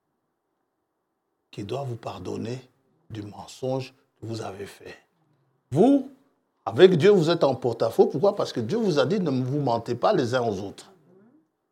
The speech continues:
Maintenant, le mensonge qu'il faut arranger, c'est pas avec Dieu. Seigneur, j'ai, j'ai menti à frère Sébastien, je lui ai dit que c'était blanc alors que c'était noir. Non. Faut aller trouver le Sé-,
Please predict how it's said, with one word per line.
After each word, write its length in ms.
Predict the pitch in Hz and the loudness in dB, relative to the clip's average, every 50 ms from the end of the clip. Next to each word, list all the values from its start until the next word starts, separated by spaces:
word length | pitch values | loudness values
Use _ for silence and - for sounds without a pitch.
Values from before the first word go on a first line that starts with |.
| _ _ _ _ _ _ _ _ _ _ _ _ | _ _ _ _ _ _ _ _ _ _ _ _
Maintenant, 240 | - 117 147 196 226 | -4 0 4 6 8
le 140 | 214 185 160 | 8 8 8
mensonge 640 | 165 160 160 160 160 - - 220 220 220 147 131 - | 8 8 8 6 8 10 10 12 12 10 8 6 4
qu'il 140 | - 151 | 2 2
faut 160 | - - 208 175 | 6 8 10 12
arranger, 600 | 170 151 127 120 123 123 120 120 190 247 294 254 - - - _ _ - | 12 10 8 6 4 2 4 6 6 6 6 4 -2 -10 -20 _ _ -8
c'est 80 | - | -4
pas 140 | - 226 226 | 2 4 4
avec 240 | 185 165 160 135 135 | 4 6 4 2 2
Dieu. 280 | 139 190 247 262 - - _ _ _ _ _ _ - - - _ _ _ _ | 0 -4 -6 -8 -12 -14 _ _ _ _ _ _ -20 -20 -20 _ _ _ _
Seigneur, 320 | - 175 185 196 202 214 196 | -4 -2 0 2 4 4 6
j'ai, 340 | 180 214 214 220 220 214 - - | 6 6 6 6 4 2 -4 -4
j'ai 180 | 147 139 202 226 | 6 10 10 10
menti 360 | 226 214 196 196 190 - 220 | 10 10 6 4 4 2 0
à 100 | 226 208 | 0 0
frère 260 | 190 170 196 202 190 | 0 -2 0 0 -2
Sébastien, 720 | 156 - - - - 170 160 160 156 151 - - 208 208 202 | -2 -6 -10 -10 -8 -4 -2 -2 -2 -2 -4 -4 -2 -2 -2
je 100 | 151 175 | -4 -4
lui 140 | 175 190 208 | -2 -2 -2
ai 40 | 202 | -2
dit 140 | 185 202 | -2 -4
que 60 | 196 - | -6 -6
c'était 300 | - 160 151 - 180 165 | -6 -8 -6 -4 -4 -2
blanc 260 | 156 170 190 190 190 | 0 0 0 0 0
alors 180 | 175 170 175 | 0 -2 -2
que 60 | 165 - | -4 -4
c'était 260 | 147 135 143 156 156 | -6 -6 -4 -4 -4
noir. 260 | 151 151 139 117 - - _ _ _ _ _ | -2 -2 -4 -4 -6 -10 _ _ _ _ _
Non. 480 | 160 175 226 262 269 269 240 - - - _ _ _ _ _ _ _ _ _ _ _ _ _ _ _ _ _ _ _ _ _ _ _ _ _ _ _ _ _ _ _ - | -4 0 2 4 4 4 4 2 -2 -8 _ _ _ _ _ _ _ _ _ _ _ _ _ _ _ _ _ _ _ _ _ _ _ _ _ _ _ _ _ _ _ -4
Faut 80 | - | -2
aller 160 | 190 190 180 | 0 0 -2
trouver 340 | - - 160 143 143 151 165 | -2 -4 -6 -4 -4 -4 -4
le 120 | 175 - - | -2 -4 -4
Sé-, 200 | - - 139 | -6 -8 -10